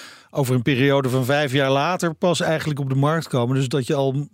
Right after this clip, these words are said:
vooruit moet kijken naar wat is er dan, wat wil dan het publiek kopen eventueel? Wat willen ze dan rijden? Wat past er bij dat moment?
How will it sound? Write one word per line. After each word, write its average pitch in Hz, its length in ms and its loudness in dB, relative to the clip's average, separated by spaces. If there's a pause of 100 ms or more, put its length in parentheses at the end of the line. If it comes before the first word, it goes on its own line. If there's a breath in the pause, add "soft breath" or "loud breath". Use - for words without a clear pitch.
vooruit 156 400 -2
moet 180 420 0
kijken 185 400 0
naar 160 200 -2
wat 160 200 -2
is 165 180 -4
er 127 160 -4
dan, 196 380 0 (460 loud breath)
wat 143 180 0
wil 151 180 2
dan 180 280 2
het 156 180 0
publiek 151 360 -2
kopen 202 440 0 (100)
eventueel? 104 500 0
Wat 127 160 0
willen 156 200 0
ze 147 100 -2
dan 165 160 -2
rijden? 156 500 0
Wat 143 180 -4
past - 240 0
er 156 80 2
bij 123 400 2
dat 131 180 0
moment? 151 420 0